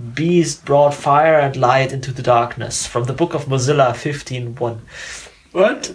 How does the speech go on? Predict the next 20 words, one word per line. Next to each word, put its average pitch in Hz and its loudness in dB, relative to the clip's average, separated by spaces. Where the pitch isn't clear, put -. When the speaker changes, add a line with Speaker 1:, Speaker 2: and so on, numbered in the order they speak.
Speaker 1:
Das 165 2
haben 180 2
die 190 0
sch-, - 0
glaub 180 4
ich, 175 2
schon, 180 -2
ich, 135 -6
ich 120 -14
möchte 143 0
fast 175 0
behaupten, 143 0
das 135 -4
war 147 6
schon 147 -6
in 143 -6
dem 135 -2
alten 139 -2
Netscape 131 -2
drin. 139 -6